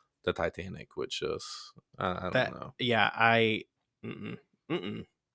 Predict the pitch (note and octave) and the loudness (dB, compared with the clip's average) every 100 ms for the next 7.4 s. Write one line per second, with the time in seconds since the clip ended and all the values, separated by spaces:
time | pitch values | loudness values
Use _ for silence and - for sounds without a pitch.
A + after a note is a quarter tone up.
0 | _ _ _ _ - D3 - G#2 - _ | _ _ _ _ -6 -4 -2 -4 -6 _
1 | _ _ _ _ E3+ D3 A2+ - _ A#3+ | _ _ _ _ 2 4 2 -4 _ 4
2 | - - D3 C3+ - - - - A#2 - | 6 10 10 10 2 -12 -12 0 2 6
3 | D3 E3 - - G#2+ G2+ C#3+ - - A#2 | 4 4 4 8 10 8 4 0 2 4
4 | G#2+ G2+ G2 G2+ F#2+ F#2+ F2+ F2+ D#2+ - | 6 4 4 6 8 8 6 2 -4 2
5 | F#2 - - - - - F#2+ F2 F2+ F2+ | 2 2 -6 -10 -16 0 2 4 4 4
6 | F2+ - F2+ G2 F#2 F2 F2 - F2 - | 4 4 4 4 2 0 -2 2 2 2
7 | G2 - F2+ F2 | -6 2 4 4